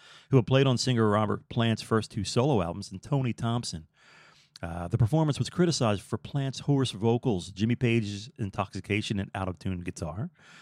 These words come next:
a lack of rehearsal, and poorly functioning monitors. Were they at a Vandals, uh, practice? <laughs>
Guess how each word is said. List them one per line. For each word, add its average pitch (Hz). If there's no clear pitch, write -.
a 117
lack 135
of 117
rehearsal, 120
and 120
poorly 127
functioning 104
monitors. 95
Were 123
they 98
at 92
a 87
Vandals, 87
uh, 110
practice? 135
<laughs> -